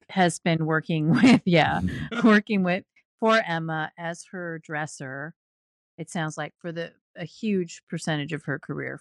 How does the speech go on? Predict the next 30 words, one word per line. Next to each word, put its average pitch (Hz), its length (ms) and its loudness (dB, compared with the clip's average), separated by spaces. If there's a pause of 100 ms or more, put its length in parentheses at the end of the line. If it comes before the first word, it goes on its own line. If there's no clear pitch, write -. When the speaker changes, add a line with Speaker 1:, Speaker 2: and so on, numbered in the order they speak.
Speaker 2:
She, - 180 -10
she - 320 -6
says 156 220 -2
something 147 200 -2
like 139 180 -4
thirty 143 220 -2
or 143 80 -2
forty 139 280 -4
years 139 340 -4
that - 140 -8
they've 139 160 -6
been 135 160 -8
working 139 340 -10
together. 82 540 -4
Speaker 1:
Jesus. - 760 -12 (480)
Speaker 2:
And 151 400 8
so 151 640 6 (360)
Bridget 233 380 4
then, 160 340 6
weirdly, 165 640 2 (340)
when 160 640 0 (180)
everyone 180 360 2
thinks 165 320 -4
Emma 165 260 0
is 143 220 -6
dead 147 500 0
at 160 200 -4
the 160 60 -4
memorial 147 500 -2
service, 139 640 -4